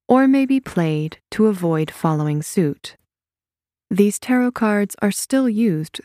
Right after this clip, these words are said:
throughout much of Europe to play conventional card games without occult associations. Among English-speaking countries where these games are not played frequently, tarot cards are used primarily for novelty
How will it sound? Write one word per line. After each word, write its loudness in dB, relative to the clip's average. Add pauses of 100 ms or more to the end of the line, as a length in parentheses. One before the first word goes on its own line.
throughout 0
much 0
of -2
Europe -2 (160)
to 0
play 0
conventional 0
card -4
games -4 (100)
without 0
occult -4
associations. -4 (880)
Among 2
English-speaking 0
countries -2
where 0
these 2
games 0
are 0
not 0
played -4
frequently, -4 (640)
tarot 2
cards -2
are 0
used -2
primarily 0
for -2
novelty -2